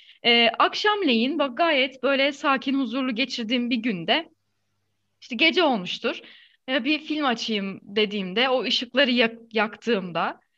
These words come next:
işte elime, e, ne bileyim, bitki çayı aldı-, aldığımda, filmi açtığımda ve yalnızlığımla birlikte, evet,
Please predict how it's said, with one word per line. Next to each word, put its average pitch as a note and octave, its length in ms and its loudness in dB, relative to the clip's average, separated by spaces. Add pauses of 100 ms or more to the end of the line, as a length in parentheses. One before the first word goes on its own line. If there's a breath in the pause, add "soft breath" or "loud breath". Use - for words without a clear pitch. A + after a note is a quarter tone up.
(140)
işte - 140 -8
elime, A3+ 600 0
e, B1 160 -14 (580)
ne G#3+ 140 -6
bileyim, F#3 280 -6
bitki A3+ 240 -10
çayı A#3 380 2
aldı-, G3 460 -2
aldığımda, F#3 580 -6
filmi A#3 320 -2
açtığımda F#3 800 -4 (380 soft breath)
ve C4 60 2
yalnızlığımla A#3 920 2
birlikte, A3+ 640 0
evet, - 400 0